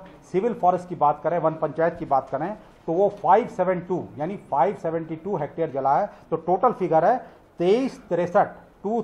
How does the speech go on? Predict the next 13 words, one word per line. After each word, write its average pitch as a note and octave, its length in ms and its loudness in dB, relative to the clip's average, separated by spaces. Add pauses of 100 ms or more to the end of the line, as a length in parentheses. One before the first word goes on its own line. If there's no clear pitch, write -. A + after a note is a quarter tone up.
थ्री G3+ 140 -4
सिक्स F3 280 -10
थ्री F3 120 -6
हेक्टेयर। D#3+ 460 -2 (420)
पिछले A#3 400 0
साल D#3+ 400 4 (180)
इसी G#3 220 -8
समय D3+ 280 -4
तक A#2 220 -10 (400)
जो E3+ 140 2
हमारा E3+ 360 4
आंकड़ा E3+ 300 6
था C3 240 2